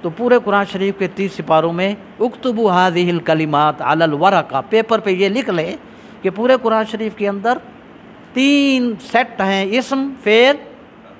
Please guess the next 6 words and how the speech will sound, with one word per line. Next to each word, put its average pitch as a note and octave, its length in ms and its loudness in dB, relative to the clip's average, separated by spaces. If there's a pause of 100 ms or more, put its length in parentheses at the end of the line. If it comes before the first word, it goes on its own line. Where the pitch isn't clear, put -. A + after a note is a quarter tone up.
(340)
हर्फ। D#3 240 0 (340)
इफ्तहू F#3 520 -4 (380)
हाज़िही E3+ 420 0
अस्सफ़ा D#3 520 0 (600)
अस्सादिस F#3+ 540 0
अशर, D3 340 0